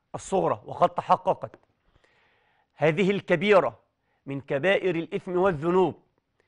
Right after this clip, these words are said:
إذا فعلها المرء، فليس هناك ذنب أحق أن يعجل الله لصاحبه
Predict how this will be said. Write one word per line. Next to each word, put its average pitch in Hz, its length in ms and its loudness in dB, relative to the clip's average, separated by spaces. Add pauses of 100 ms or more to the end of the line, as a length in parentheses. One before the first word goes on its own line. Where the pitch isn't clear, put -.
(600)
إذا 165 360 4 (100)
فعلها 180 400 6
المرء، 180 360 4 (760)
فليس 190 460 0
هناك 208 500 2
ذنب 190 480 6 (640)
أحق - 520 2 (920)
أن 170 120 0
يعجل 175 480 4
الله 190 420 6
لصاحبه 180 640 -2